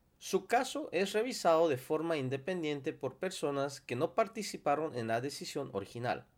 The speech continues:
Puede comparecer ante un funcionario a cargo de la audiencia de incapacidad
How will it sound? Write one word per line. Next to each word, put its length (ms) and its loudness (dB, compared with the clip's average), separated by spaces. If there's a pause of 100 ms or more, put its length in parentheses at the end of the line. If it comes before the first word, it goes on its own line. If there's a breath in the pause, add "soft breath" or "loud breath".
(1160)
Puede 260 4
comparecer 800 0
ante 260 -2
un 120 -2
funcionario 840 0
a 140 -8
cargo 360 4
de 100 4
la 100 4
audiencia 500 0
de 80 -4
incapacidad 800 -2